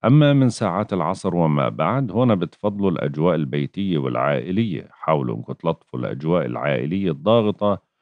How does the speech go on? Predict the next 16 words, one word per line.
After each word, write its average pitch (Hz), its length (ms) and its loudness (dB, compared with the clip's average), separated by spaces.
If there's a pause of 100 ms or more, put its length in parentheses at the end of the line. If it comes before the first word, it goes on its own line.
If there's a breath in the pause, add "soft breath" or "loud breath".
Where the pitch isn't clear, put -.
(260)
لأنها 131 360 4
ممكن 123 500 2
تثير 120 280 0
اضطرابك 107 680 0
وامتعاضك، 82 880 0 (120)
وحاول 92 460 2
إنك 62 300 -4
ما 85 120 0
تخالف 85 460 -4
القوانين، 87 920 2
واحترم 87 760 -2
المواعيد 76 760 0
والالتزامات 85 1040 0
المهنية، 78 840 0 (520)
واهتم 95 680 0
بعائلتك. 57 760 -6